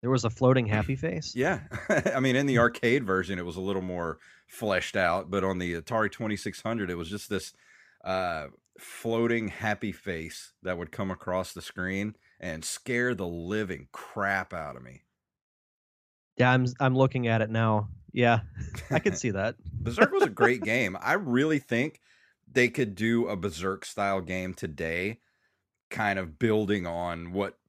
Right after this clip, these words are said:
Speaker 2: you know, the story of Berserk and make it, it, 'cause it did kinda have a feel of, like, you know, it was a,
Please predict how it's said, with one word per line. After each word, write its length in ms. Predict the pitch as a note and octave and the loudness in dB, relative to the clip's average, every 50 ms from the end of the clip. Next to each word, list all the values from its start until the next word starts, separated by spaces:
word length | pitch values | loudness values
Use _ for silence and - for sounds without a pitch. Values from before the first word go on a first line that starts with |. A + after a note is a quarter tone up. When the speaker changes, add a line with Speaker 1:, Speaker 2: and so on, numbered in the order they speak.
| _ _ _ - | _ _ _ -12
Speaker 2:
you 160 | F#2 G2 E2 | -8 -6 -6
know, 220 | D#2+ D#2 D2+ D#2 C#2+ C2 | -6 -6 -8 -10 -14 -14
the 180 | D#2 F2 E2+ | -10 -10 -8
story 560 | - - - - - A2 F#2+ F#2+ F#2+ F#2 F2 D#2+ | -8 -8 -10 -6 -4 -2 0 0 0 0 -2 -2
of 220 | D#2+ D#2 C#2 D2+ | -6 -8 -8 -6
Berserk 580 | F#2 F2 D2 D2 E2 D#2 D#2+ F#2 F#2+ - - - _ _ _ _ _ _ _ _ _ _ - | -6 -6 -4 -4 -4 -4 -4 -4 -6 -8 -14 -20 _ _ _ _ _ _ _ _ _ _ -2
and 300 | G2 F#2 F2+ F2 F2 F2 | -2 0 0 -2 -4 -2
make 240 | F2+ F#2 F2+ - G#2 | -2 -2 -2 -2 -6
it, 120 | F2 - | -8 -6
it, 120 | - G#2 G2+ | -4 -6 -4
'cause 260 | - - C#3 A#2 A#2 | -2 0 -2 -2 -2
it 280 | - - C3 C#3+ - - _ _ _ _ _ _ B2 A#2+ | -2 -2 -2 -2 -2 -4 _ _ _ _ _ _ -20 -4
did 460 | - F3 G#3 A#3 F#3+ C#3+ - - - | 2 2 2 2 2 -4 -10 -12 -8
kinda 280 | - F3 D#3+ D#3+ D3 A#2+ | -4 -2 0 2 2 2
have 360 | A#2 C3+ B2+ C3 C3 A#2+ A#2 | 2 2 2 2 2 2 0
a 80 | A2 - | -2 -4
feel 640 | - - - - A2 G#2 G#2+ A2 A2+ A2+ A2+ A2 G2+ | -4 -8 -10 -6 -4 0 0 2 2 2 0 0 0
of, 180 | G2 G2 E2+ | -2 -2 -2
like, 300 | F#2 G2 G2 F#2 - - - _ _ _ - _ _ _ | -2 -2 -2 -2 -4 -12 -20 _ _ _ -20 _ _ _
you 100 | G2+ G#2 | 0 0
know, 240 | G#2 G2 F#2+ F#2+ - | 2 2 0 0 -2
it 180 | - A#2 - | -2 -4 -2
was 220 | - G#2 G2+ F2 F#2+ | -2 -4 -4 -2 0
a, 280 | F#2+ F2 E2 E2 D#2+ | -2 -2 -2 -2 -4